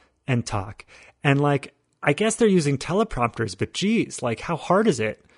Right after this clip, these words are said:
to just be able to speak naturally. I, maybe it's hard for most people and it's not hard for me, but, like, I've gone up and done forty-five minute presentations with virtually no notes, no words on slides,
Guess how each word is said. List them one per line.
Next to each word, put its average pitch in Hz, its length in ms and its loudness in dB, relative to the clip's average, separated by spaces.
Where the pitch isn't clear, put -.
to 143 80 2
just 147 260 -2
be 147 220 6
able 170 160 8
to 135 80 2
speak - 380 -4
naturally. 113 580 -4
I, 147 200 -2
maybe 190 460 6
it's 156 240 4
hard 170 260 4
for 170 80 -2
most 151 220 2
people 131 200 -2
and 127 100 2
it's - 100 -4
not 123 140 0
hard 117 180 0
for 117 120 -10
me, 110 340 -6
but, 143 100 -2
like, 131 260 0
I've 160 180 0
gone 175 180 2
up 139 260 0
and 123 100 -2
done 107 200 -2
forty-five 151 460 2
minute 147 180 0
presentations 117 760 -4
with 113 140 -4
virtually 110 380 -2
no 127 240 2
notes, 131 440 -2
no 127 260 4
words 160 380 4
on 117 160 -2
slides, 107 680 -6